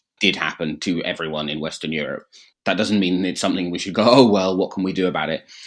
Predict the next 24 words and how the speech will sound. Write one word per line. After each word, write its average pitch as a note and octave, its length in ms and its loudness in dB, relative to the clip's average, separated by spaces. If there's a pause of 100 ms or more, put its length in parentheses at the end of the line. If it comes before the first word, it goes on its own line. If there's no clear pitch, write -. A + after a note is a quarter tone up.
(120)
But A2 120 4
it G#2+ 80 4
means G#2+ 260 6
that F#2 120 0
the F#2+ 160 2
solutions G#2+ 680 2
will F2+ 280 2
be F2 140 -4
more F2 240 -4
difficult, F#2 500 -6
and E2+ 80 -4
I E2 80 -4
think E2+ 260 -6
then E2 140 -4
it's - 200 -10
the F2+ 100 -12
thing F2 200 -4
that D#2+ 160 -6
the E2+ 280 -4
inquiry F2 560 -6
will E2 160 -10
be E2+ 120 -8
the E2+ 100 -8
most E2 540 -10